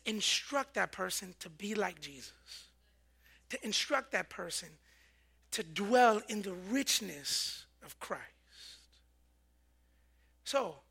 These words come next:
how do we build up one another? Well, first we saw that the word of Christ, the gospel, has to be or has to fill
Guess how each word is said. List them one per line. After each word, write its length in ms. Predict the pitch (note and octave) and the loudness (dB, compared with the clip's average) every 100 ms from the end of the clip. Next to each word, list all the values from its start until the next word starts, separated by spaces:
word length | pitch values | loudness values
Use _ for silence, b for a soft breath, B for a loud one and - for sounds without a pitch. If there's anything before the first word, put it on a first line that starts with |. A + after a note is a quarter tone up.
| _ _ _ _ _ - | _ _ _ _ _ -2
how 260 | - C#4 | 6 8
do 100 | D#4 | 8
we 180 | D4 C4 | 6 2
build 360 | F3 A3+ A3+ F3+ | 4 2 4 2
up 340 | G3+ G#3 - - - _ - | 2 0 -8 -20 -20 _ -12
one 300 | F3 F3+ F3 | -6 -6 -6
another? 280 | E3 D3 B2+ - - _ _ _ _ b b b b | -8 -10 -12 -18 -20 _ _ _ _ b b b b
Well, 100 | F3+ | -10
first 300 | - C#4+ C4 | 2 2 4
we 80 | B3 | 0
saw 380 | - A3+ G3 F#3+ b b b b b _ _ - | 4 4 4 0 b b b b b _ _ 2
that 220 | G#3 - - _ _ _ _ _ _ - | 2 0 -10 _ _ _ _ _ _ 0
the 100 | G#3 | 0
word 380 | F3+ B3+ C#4 | 8 10 10
of 100 | C#4+ | 8
Christ, 400 | - G#3+ F#3 - - - | 2 0 2 0 -2 -2
the 120 | G3 | -2
gospel, 800 | F3 D#3+ A3 B3 - - - D3 - _ _ _ _ _ _ _ _ _ | 0 2 4 2 0 -4 -8 -18 -20 _ _ _ _ _ _ _ _ _
has 400 | - B3+ A#3+ - | 2 4 4 2
to 100 | A3+ | -2
be 440 | F3 A3 A3 F#3+ F#3 | -4 -2 -2 -4 -2
or 80 | |
has 240 | F3+ G#3 - | -2 2 0
to 100 | G3+ | -2
fill 560 | - - B3+ F#3+ D#2 | -10 -4 0 0 -4